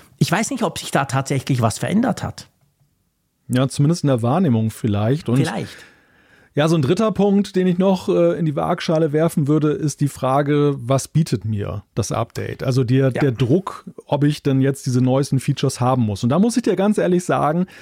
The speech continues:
Speaker 2: wir haben's ja hier auch immer wieder bei unseren Bewertungen festgestellt, wenn wir diese Upgrades, diese großen neuen Versionen hier analysiert haben, dass wir ja immer mal wieder so dieses hatten, ja, wenn man einen speziellen Use Case hat, dann ist es sehr interessant.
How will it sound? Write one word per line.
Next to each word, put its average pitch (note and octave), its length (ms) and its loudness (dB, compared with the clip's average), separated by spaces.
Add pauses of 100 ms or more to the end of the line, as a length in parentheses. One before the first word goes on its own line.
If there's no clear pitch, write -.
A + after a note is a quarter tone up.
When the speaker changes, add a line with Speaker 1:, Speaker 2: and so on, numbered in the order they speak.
(260)
Speaker 2:
wir C3 120 0
haben's F3+ 160 0
ja D3 80 2
hier C#3+ 180 2
auch E3+ 160 2
immer C#3+ 220 2
wieder C3+ 180 2
bei B2 80 -2
unseren B2+ 320 2
Bewertungen B2 480 0
festgestellt, C3 680 0
wenn B2 160 2
wir A#2 60 -2
diese A#2 280 -4
Upgrades, B2+ 640 -2
diese A#2 180 -4
großen C#3+ 420 0
neuen B2+ 240 2
Versionen B2+ 500 2
hier C3 200 0
analysiert B2 560 -2
haben, A2+ 260 -2 (380)
dass C3+ 200 -2
wir D3+ 60 2
ja C#3+ 180 0 (100)
immer G#3 180 2
mal E3+ 200 2
wieder E3+ 240 0
so D#3+ 260 2
dieses D3 440 -2
hatten, D3+ 320 0 (260)
ja, D3+ 300 0
wenn F3 100 2
man D#3+ 160 0
einen C#3+ 120 -2
speziellen D#3 600 0
Use G#3+ 240 2
Case G3 380 -2
hat, G3 320 -2
dann D#3 140 -2
ist E3+ 120 -2
es D#3+ 120 -4
sehr D3+ 160 0
interessant. D#3 640 -2